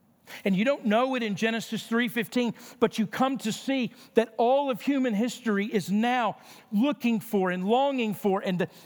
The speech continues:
and the biblical account is tracing the line of the seed. And now Jesus shows up, and I think he's saying to Mary,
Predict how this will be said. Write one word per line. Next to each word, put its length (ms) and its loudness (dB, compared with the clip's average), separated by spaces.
and 120 2
the 60 2
biblical 760 0
account 420 0
is 240 -4
tracing 720 0
the 100 4
line 500 0
of 240 -2
the 80 -2
seed. 580 -2
And 140 2
now 260 2
Jesus 440 -2
shows 260 0
up, 100 -2
and 100 0
I 120 2
think 220 -4
he's 160 -2
saying 300 0
to 40 -2
Mary, 300 -2